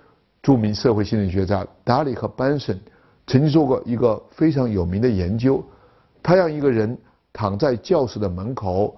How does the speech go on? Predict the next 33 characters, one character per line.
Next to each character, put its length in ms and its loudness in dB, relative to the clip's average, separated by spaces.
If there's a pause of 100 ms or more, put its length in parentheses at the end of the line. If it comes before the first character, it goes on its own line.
(260)
显 340 2
然 220 0
需 220 -6
要 180 0
其 180 -4
他 120 0
人 120 0
的 80 0
帮 380 -2
助， 200 -4 (460)
然 140 4
后 80 0
再 120 -2
看 300 -6
一 60 -8
看 280 -4
有 80 -4
多 200 0
少 100 4
人 300 -2 (480)
真 180 4
的 100 0
停 240 -8
下 160 -6
脚 380 -10
步 240 -2 (200)
来 120 0
帮 260 0
助 100 0
这 140 0
个 140 -2
需 260 -4
要 240 0